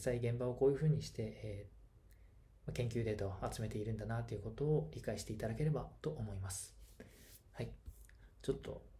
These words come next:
話がそれましたが、で、今回は女性のオルガズムとヒステリーについてお話しさせていただきました。次回は、まあ、今度男性寄りの話をしたいと思います。まあ、早漏と射精、あとは、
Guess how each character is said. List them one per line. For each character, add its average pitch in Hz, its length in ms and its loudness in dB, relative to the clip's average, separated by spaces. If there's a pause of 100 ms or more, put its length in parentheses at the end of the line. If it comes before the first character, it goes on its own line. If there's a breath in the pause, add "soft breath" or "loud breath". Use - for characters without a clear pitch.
(140)
話 120 320 -4
が 107 60 -6
そ 104 100 -6
れ 107 100 -4
ま 113 140 -2
し 113 100 -6
た - 160 -10
が、 110 220 -6 (260 loud breath)
で、 160 80 0
今 185 180 2
回 165 200 2
は 113 200 0 (360 loud breath)
女 131 100 2
性 131 200 2
の 123 120 2
オ 113 60 4
ル 123 80 2
ガ 139 100 -2
ズ 139 160 -2
ム 110 120 -4
と - 280 -6
ヒ - 200 -6
ス - 80 -6
テ 143 140 2
リ - 60 -2
ー 113 60 -4
に 107 40 -6
つ - 140 -6
い 127 60 0
て 170 160 0
お 120 40 -2
話 113 200 0
し - 40 -6
さ 110 80 0
せ 117 120 -2
て 110 100 -4
い 101 60 -8
た 113 100 -2
だ 107 60 -2
き 104 120 -6
ま 104 80 -4
し - 100 -6
た。 101 100 -6 (800 loud breath)
次 160 140 -2
回 160 180 4
は、 113 240 2 (340)
ま 165 100 0
あ、 - 20 0
今 151 260 2
度 - 260 -8
男 127 160 -2
性 - 140 2
寄 147 100 6
り 147 60 2
の 147 180 0 (220)
話 - 320 -2
を 135 60 2
し - 80 -6
た 107 100 -2
い 107 60 -4
と 101 80 -6
思 98 100 -4
い 98 40 -4
ま 98 100 -4
す。 - 220 -10 (440 loud breath)
ま - 60 -6
あ、 - 20 -2
早 156 260 6
漏 147 160 8
と 139 120 2
射 - 120 -2
精、 104 320 0 (420)
あ 135 100 -2
と 120 220 2
は、 104 320 0